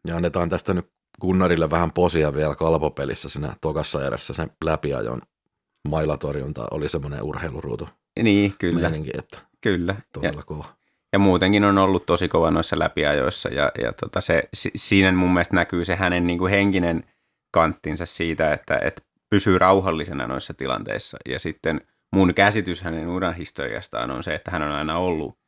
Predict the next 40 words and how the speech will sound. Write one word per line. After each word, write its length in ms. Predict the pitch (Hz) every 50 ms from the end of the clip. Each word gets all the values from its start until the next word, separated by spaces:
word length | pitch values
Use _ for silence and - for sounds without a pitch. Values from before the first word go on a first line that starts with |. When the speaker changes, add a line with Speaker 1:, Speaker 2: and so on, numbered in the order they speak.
| _ -
Speaker 2:
parhaimmillaan 600 | 80 78 76 - 64 62 58 58 64 64 60 -
keväällä, 440 | 69 73 64 60 57 53 55 53 55
että 120 | 57 78
ei 140 | 85 87 80
ole 60 | 85
sulanut 500 | - - - 80 80 71 64 62 - - _
koskaan 440 | - - - - - - 50 - -
niinku 160 | - - - 55
niissä 240 | - - - - - -
kevään 300 | - 67 80 76 65 65
Speaker 1:
Mm. 20 | 58
Speaker 2:
peleissä. 500 | - 76 71 64 71 95 - - - - _ _ _ _ _ _ _ _ - -
Niin, 220 | 92 85 76 73 87
Speaker 1:
Mm-hmm. 180 | 90 95 - -
Speaker 2:
niin 280 | - 92 87 82 85 80 - -
mä 320 | - 82 80 85 85 85
luotan 380 | 87 95 95 90 82 85 87 87
siihen, 320 | - 92 90 90 90 87
että, 320 | 80 - - - - 73 - -
että 200 | - - _ _ -
tämmöisiä 500 | - 87 87 90 87 - - 87 85 82 - _ -
pelejä, 320 | 98 90 87 85 82 80
niin 120 | 82 82
kuin 100 | 82 -
tää 120 | - 87 85
sporttipeli 800 | - - - 98 92 - - - - - - 80 80 82 82
oli, 240 | 85 90 90 87 85
niin 160 | 82 82 78 - -
ei 200 | 85 87 87 82
tuu 300 | - - 87 85 82 - -
kyllä 220 | - 85 82 80
niinku 240 | 82 80 78 78 80
keväällä, 440 | - 92 90 87 85 80 78 67 -
kun 140 | - 73 73
on 100 | 73 76
oikeasti 460 | 80 80 78 - 73 80 - - 69
niinku 400 | 67 55 58 62 - - - _ _ _ _ _ _ _ _
panokset 500 | - 82 82 78 - - - - - - -
kovat. 440 | - - 52 60 64 - - _ _ _ _ - 90
Speaker 1:
Mm. 180 | 82 78 73